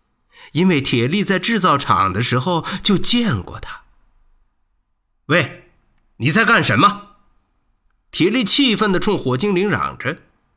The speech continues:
“嘿嘿，我在玩儿啊。”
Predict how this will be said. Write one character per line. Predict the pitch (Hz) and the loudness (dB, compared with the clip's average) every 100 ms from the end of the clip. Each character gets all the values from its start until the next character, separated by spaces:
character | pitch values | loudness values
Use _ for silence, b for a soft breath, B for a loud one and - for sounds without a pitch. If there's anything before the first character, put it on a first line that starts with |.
| _ _ _ _ | _ _ _ _
“嘿 | - 180 | -4 -4
嘿， | - 139 214 254 127 - b b | 0 -2 0 -2 -4 -10 b b
我 | - 185 - | -4 -2 0
在 | 240 | 0
玩 | 147 113 | 0 2
儿 | 78 78 139 220 339 302 | 2 2 0 0 0 0
啊。” | 165 117 | 0 -4